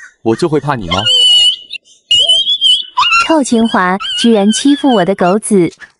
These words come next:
Speaker 2: 我得赶快从这逃走，把这填了。现在开我的玛莎走。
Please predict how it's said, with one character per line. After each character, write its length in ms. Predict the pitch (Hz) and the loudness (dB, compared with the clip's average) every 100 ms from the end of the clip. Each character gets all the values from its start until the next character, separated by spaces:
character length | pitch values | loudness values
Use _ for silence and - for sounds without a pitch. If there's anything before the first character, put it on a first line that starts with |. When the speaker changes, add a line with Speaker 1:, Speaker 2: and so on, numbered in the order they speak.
| - | -2
Speaker 2:
我 120 | 233 | 0
得 160 | 208 285 | 0 0
赶 200 | 262 196 | 2 0
快 280 | - 294 269 | 0 0 0
从 240 | 226 190 | 0 2
这 140 | 285 | 2
逃 240 | 269 214 220 | 0 0 -2
走， 380 | 269 190 165 - _ - - _ _ - | 0 0 0 -4 _ -20 -20 _ _ -6
把 160 | 226 202 | -2 0
这 120 | 254 | 0
填 320 | - 202 185 | 0 0 2
了。 200 | 247 233 _ _ _ - | 2 -2 _ _ _ -8
现 200 | - 277 | -2 0
在 200 | 277 254 | 2 0
开 260 | - 294 311 | 0 0 2
我 160 | 240 | 2
的 80 | 185 | 2
玛 220 | 214 180 | 0 0
莎 260 | 180 262 294 | 0 0 0
走。 380 | 285 180 156 | 0 0 -2